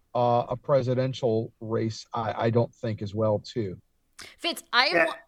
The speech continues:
Speaker 2: oh, go ahead.
Speaker 3: Okay.
Speaker 2: No, Patrick,
Speaker 3: No,
Speaker 2: go.
Speaker 3: no, I was, I was just gonna agree real quick. Sarah, you and I mentioned this last week. Uh, I agree with you, although I think Stacey is definitely hurt now, but she's accomplished more in terms of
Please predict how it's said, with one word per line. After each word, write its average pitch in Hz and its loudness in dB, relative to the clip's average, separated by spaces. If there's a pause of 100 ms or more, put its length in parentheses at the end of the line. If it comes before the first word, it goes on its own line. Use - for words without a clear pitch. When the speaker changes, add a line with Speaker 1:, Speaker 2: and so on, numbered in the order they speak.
Speaker 2:
oh, 240 2
go 233 0
ahead. 180 4
Speaker 3:
Okay. 113 0
Speaker 2:
No, 302 2
Patrick, 269 0
Speaker 3:
No, 226 6
Speaker 2:
go. 196 8
Speaker 3:
no, 180 10
I 185 10
was, 233 8
I 202 6
was 214 4
just 196 4
gonna 160 8
agree 139 4
real 131 6
quick. 139 2
Sarah, 135 4
you 147 -4
and 151 -2
I 139 2
mentioned 131 -4
this 123 -8
last 120 2
week. 143 -6 (440)
Uh, - -10 (120)
I 170 8
agree 175 6
with 170 6
you, 170 4 (800)
although 160 8
I 156 6
think 151 -4
Stacey 139 -2
is 113 -2
definitely 120 0 (320)
hurt 135 2
now, 143 4 (360)
but 139 2
she's 226 2
accomplished 156 0
more 135 4 (600)
in 147 -8
terms 131 0
of 120 2